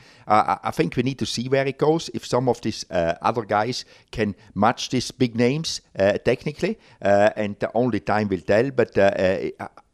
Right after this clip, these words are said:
I, I think it is possible, uh, that, that some of the smaller teams, they have got enough talent, as I said before. Now it's the talent, not the wallet anymore, which counts, you know. And I think we, uh, we always need to give time to people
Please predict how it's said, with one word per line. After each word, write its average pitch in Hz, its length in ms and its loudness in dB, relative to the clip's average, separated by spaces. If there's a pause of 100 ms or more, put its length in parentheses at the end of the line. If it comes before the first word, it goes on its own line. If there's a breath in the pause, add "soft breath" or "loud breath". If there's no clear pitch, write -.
(140)
I, - 260 -6
I 180 40 -2
think 170 240 -6
it - 100 -10
is 95 100 -8
possible, 165 440 -2 (320 soft breath)
uh, 98 200 6
that, 101 420 -4 (640)
that - 160 -4
some 143 200 2
of 131 100 0
the 117 100 -4
smaller 143 340 2
teams, 160 320 -4
they 127 80 0
have 120 180 -2
got 135 240 2 (160 soft breath)
enough 123 340 0
talent, 147 320 2
as 117 120 -2
I 113 40 -2
said 110 180 -2
before. 131 320 0 (180 soft breath)
Now 143 260 6
it's 135 120 2
the 120 60 -2
talent, 117 400 2
not 120 160 0
the 113 60 0
wallet 120 340 4
anymore, 90 360 2
which 87 180 -6
counts, 95 360 -4
you 92 60 -6
know. 110 240 4 (160 soft breath)
And 113 180 -4
I 113 60 4
think 131 280 -4
we, 113 160 -6
uh, 98 80 -2
we 104 120 0
always 120 280 0
need 110 160 -6
to 101 60 -8
give 104 240 -6
time 117 340 0 (300 soft breath)
to 113 100 -2
people 123 440 -2